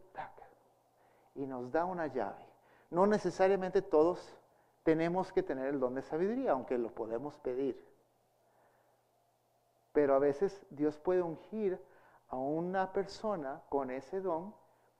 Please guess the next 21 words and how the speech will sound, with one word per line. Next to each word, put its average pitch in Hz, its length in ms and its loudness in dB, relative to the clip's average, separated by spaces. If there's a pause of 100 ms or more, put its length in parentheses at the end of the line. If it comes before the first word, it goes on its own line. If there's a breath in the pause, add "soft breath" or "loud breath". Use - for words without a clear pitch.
(180)
para 147 340 6
bendecir 160 480 -2
a 117 60 -8
la 143 80 0
iglesia. 214 480 0
Y 113 140 -6
somos 143 340 -4
legos. 226 680 2
Hay 123 260 0
unos 180 180 0
legos 196 400 4
que - 140 -8
funcionan 156 520 -2
muy 208 140 -2
bien 208 320 -2
para 143 300 0
pegar 143 560 0 (160 loud breath)
el 120 100 -4
futuro, 135 560 0
digamos. 117 400 -6 (600)
¿Ok? 185 240 0